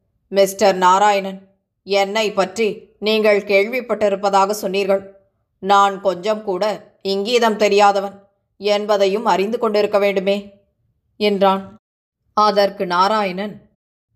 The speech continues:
"உங்கள் குணத்தை விமர்சனம் செய்வது இப்போது எங்கள் வேலையல்ல. இந்திராவின் மனத்தில் பல அச்சங்கள் தோன்றியிருக்கின்றன. அவைகளை நீங்கள் நிவர்த்தி செய்து தர வேண்டும்" என்று கேட்டுக்கொண்டான்.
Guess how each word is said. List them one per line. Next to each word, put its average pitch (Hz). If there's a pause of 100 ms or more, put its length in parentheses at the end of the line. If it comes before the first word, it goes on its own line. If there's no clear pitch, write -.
"உங்கள் 196
குணத்தை 196
விமர்சனம் 202
செய்வது 180
இப்போது 202
எங்கள் 185
வேலையல்ல. 185 (480)
இந்திராவின் 196
மனத்தில் 175
பல 208
அச்சங்கள் 220
தோன்றியிருக்கின்றன. 190 (520)
அவைகளை 190
நீங்கள் 185
நிவர்த்தி 190
செய்து 196
தர 185
வேண்டும்" 185 (360)
என்று 202
கேட்டுக்கொண்டான். 190